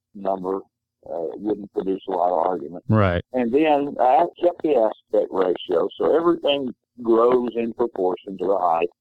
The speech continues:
Speaker 1: And, and when I, I printed it out on a giant printer, and, uh, when I stretched the tape across the upper arm, it was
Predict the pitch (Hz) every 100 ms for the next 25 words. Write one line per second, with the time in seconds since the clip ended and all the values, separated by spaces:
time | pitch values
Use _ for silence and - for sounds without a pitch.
0 | - 110 107 - 113 110 113 107 - -
1 | 123 131 147 143 135 135 117 87 113 123
2 | 135 - 120 107 95 98 _ 104 107 104
3 | 98 95 92 92 87 - - 120 110 -
4 | 190 180 - 202 - 139 127 - - -
5 | 113 110 - 92 - 120 - 104 - 107
6 | 113 120 123 123 131 131 117